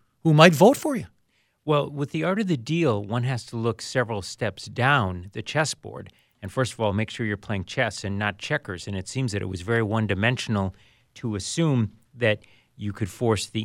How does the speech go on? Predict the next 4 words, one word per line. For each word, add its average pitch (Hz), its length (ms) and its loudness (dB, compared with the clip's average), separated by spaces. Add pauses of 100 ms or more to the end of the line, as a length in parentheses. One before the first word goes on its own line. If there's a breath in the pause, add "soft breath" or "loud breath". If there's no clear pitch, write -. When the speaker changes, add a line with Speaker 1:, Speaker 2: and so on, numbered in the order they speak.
Speaker 2:
incoming 110 640 0 (400)
House - 440 0 (200)
Democratic 107 640 0
majority 98 680 4